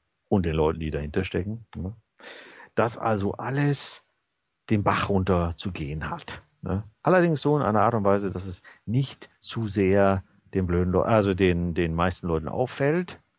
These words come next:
sondern dass die das einfach nicht so, nicht so richtig mitkriegen, damit man, ja, gut, man, Gewalt muss schon auch sein, aber eben nur so dosiert, so dass sie es kontrollieren können, ne?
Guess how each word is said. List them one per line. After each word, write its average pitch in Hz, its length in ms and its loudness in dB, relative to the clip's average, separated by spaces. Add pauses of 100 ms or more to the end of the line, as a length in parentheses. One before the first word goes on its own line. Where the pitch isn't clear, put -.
(280)
sondern 107 460 2 (440)
dass 107 200 -4
die 110 100 -4
das 95 220 0
einfach 92 320 -4
nicht 95 200 -2
so, 92 120 -2
nicht 80 260 -2
so 85 100 -4
richtig 78 280 -10
mitkriegen, 123 600 4
damit 95 280 0
man, 85 100 -2
ja, 87 400 2
gut, 87 240 -2
man, 85 180 0 (1200)
Gewalt 98 380 4
muss 123 140 2
schon 98 240 2
auch 123 300 0
sein, 107 440 4
aber 95 260 0
eben 104 360 0
nur 120 380 6
so 104 520 2
dosiert, 87 680 0
so 82 240 -2
dass 78 200 -4
sie 78 60 -10
es - 220 -12
kontrollieren - 540 -8
können, 65 240 -16
ne? 101 180 -6